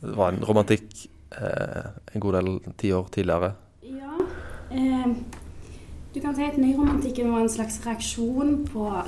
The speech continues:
Speaker 2: realismen og naturalismen, som hadde vært veldig orientert utover mot, eh, problemene i samfunnet og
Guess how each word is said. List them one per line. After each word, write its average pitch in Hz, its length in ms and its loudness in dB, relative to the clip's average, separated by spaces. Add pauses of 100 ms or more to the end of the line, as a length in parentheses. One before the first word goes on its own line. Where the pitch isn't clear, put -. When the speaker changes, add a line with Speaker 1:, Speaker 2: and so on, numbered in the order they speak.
(100)
Speaker 2:
realismen 208 580 -2
og - 20 2
naturalismen, 208 800 -2
som 202 160 -4
hadde 202 160 -4
vært 196 200 -6
veldig 185 280 -2
orientert 196 640 -4
utover 220 640 -2
mot, 196 400 -6
eh, 185 240 -4
problemene 196 560 -2
i 196 40 -2
samfunnet 226 920 -2
og 196 340 -2